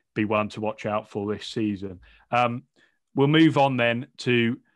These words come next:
another new manager. Um, that's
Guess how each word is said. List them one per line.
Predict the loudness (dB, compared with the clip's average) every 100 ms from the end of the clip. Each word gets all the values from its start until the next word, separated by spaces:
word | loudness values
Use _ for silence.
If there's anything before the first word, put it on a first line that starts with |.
| _ _ -4
another | -2 2 2 2 0 0 -10 _
new | -2 0 0
manager. | -2 -2 -6 -4 -6 -6 -10 _ _
Um, | -2 -2 -4 -10 _
that's | -12 -12